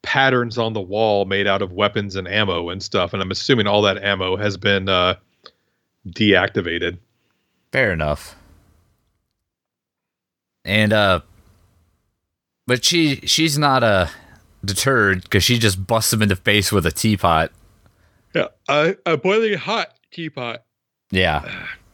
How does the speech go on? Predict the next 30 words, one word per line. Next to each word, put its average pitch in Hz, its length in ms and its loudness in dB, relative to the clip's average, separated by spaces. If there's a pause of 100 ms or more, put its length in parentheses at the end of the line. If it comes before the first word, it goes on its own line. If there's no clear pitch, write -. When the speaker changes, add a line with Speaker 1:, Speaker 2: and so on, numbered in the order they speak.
(260)
Speaker 1:
Yeah, 110 180 -8 (140)
because 127 360 -2
he 131 80 2
had 113 200 4
made 120 240 0
the 110 80 -2
tea, - 280 -8
the, 104 360 0 (320)
the 107 120 -10
tea 107 260 -4
on 101 240 0
the 98 320 0
stove 101 460 0
while 92 240 -2
humming 98 500 -6
the 90 260 -6 (180)
eighteen 101 360 -4
twelve 92 260 0
overture. 92 600 -2 (1300)
Speaker 2:
And, 107 200 2
uh, 95 360 4
meanwhile, 113 760 2 (120)
husband 120 420 0
has 98 120 0
managed 107 440 2
to 98 60 2
get 104 180 -2
the 104 80 2
doors 104 400 2
unlocked. 85 560 0